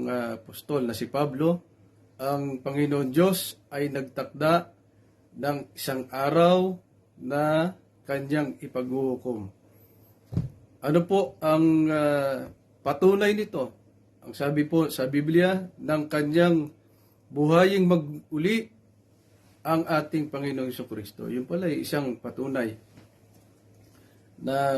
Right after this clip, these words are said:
magaganap ang araw ng paghuhukom, yung pagkabuhay na maguli ng ating Panginoong Jesucristo. At maraming mananampalataya ang naniniwala dyan na ang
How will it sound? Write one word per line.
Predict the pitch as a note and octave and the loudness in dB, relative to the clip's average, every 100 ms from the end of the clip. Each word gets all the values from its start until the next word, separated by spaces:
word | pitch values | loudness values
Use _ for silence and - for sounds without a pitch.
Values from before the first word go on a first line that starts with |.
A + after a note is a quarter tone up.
| B2+ | 0
magaganap | B2+ C3+ C#3+ C3 C3 C3+ - _ _ | 0 2 2 0 -2 -2 -6 _ _
ang | - A#2+ A#2+ | -10 -8 -4
araw | B2+ B2+ B2 | -2 0 0
ng | A#2 A#2 | -2 -6
paghuhukom, | G#2 B2 A#2 A2+ A2+ A#2+ G2+ G2 _ _ _ _ | -6 -6 -6 -6 -6 -8 -8 -12 _ _ _ _
yung | - A#2+ B2+ A#2+ A#2 A2 | -8 -2 0 0 -4 -6
pagkabuhay | B2 A#2+ B2+ C3 B2+ B2+ | -8 -4 -4 -2 -2 -2
na | B2 | -2
maguli | A#2+ A2+ A2+ A#2+ A#2+ - - | -4 -6 -6 -4 -4 -6 -12
ng | A2+ | -10
ating | A2+ A#2 - G#2+ | -8 -8 -8 -10
Panginoong | A2 A2+ A2 A2 | -8 -6 -4 -6
Jesucristo. | G2+ A2 C3 B2 - G#2 - | -8 -10 -10 -10 -12 -16 -18
At | - - | -20 -14
maraming | A#2 B2+ B2+ C3+ B2+ A2 G2 _ _ _ _ _ _ _ _ _ _ _ _ _ - | -6 -4 -2 -2 -4 -4 -10 _ _ _ _ _ _ _ _ _ _ _ _ _ -8
mananampalataya | B2 C3 C3 C3 B2 B2+ A#2+ C3 D3 F3 C#3 | -4 -2 0 0 0 -2 -2 0 2 2 0
ang | A#2+ A#2+ | -6 -4
naniniwala | A#2 A#2+ A#2+ A#2+ A#2+ A#2 A2+ | -4 -2 -4 -4 -4 -6 -6
dyan | C3+ B2+ | -6 -4
na | |
ang | A2+ | -6